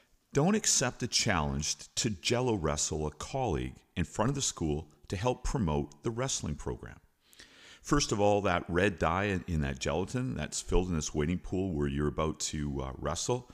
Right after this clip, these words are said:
it stains your body, and it takes weeks to wear off. And in the meantime,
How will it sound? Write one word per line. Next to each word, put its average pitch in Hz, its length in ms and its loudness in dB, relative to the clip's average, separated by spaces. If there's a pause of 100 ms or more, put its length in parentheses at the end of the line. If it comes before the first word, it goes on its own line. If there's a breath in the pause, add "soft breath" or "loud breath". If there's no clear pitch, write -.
(280 loud breath)
it - 100 2
stains 135 360 4
your 82 80 0
body, 80 360 -2 (520 loud breath)
and 113 180 2
it - 180 -4
takes - 400 0
weeks 110 500 2
to - 160 -2
wear 82 300 2
off. - 440 -6 (340)
And 98 120 4
in 90 80 6
the 92 60 8
meantime, 127 500 2